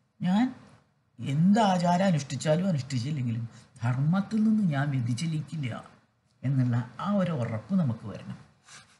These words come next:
പിന്നെ ജ്ഞാനഗർവം കൂടാതെ, ഞാൻ ജ്ഞാനിയാണ് എന്നുള്ള ആ ഗർവം, ആ അഹങ്കാരം കൂടാതെ നമ്മൾ സത്സംഗം ചെയ്യണം.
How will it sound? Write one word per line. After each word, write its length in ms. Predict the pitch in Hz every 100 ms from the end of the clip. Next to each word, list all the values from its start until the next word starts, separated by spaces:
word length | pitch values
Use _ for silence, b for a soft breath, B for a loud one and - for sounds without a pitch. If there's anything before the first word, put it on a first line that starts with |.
| _ 208
പിന്നെ 280 | 214 196 - - - _ _ _ _ _ _ _ _
ജ്ഞാനഗർവം 1040 | 214 233 247 262 294 311 208 147 147 185 165
കൂടാതെ, 400 | 135 127 117 -
ഞാൻ 180 | 196 202
ജ്ഞാനിയാണ് 680 | 196 190 196 220 214 202 180
എന്നുള്ള 320 | 175 180 175
ആ 60 | 170
ഗർവം, 500 | 160 139 143 160 156
ആ 120 | 165
അഹങ്കാരം 580 | 202 160 135 117 120 151
കൂടാതെ 440 | 139 127 - - - _ _ _ _ _ _ _ _ _ -
നമ്മൾ 260 | 135 110 135
സത്സംഗം 680 | - 135 127 - 131 123 131
ചെയ്യണം. 400 | 110 82 78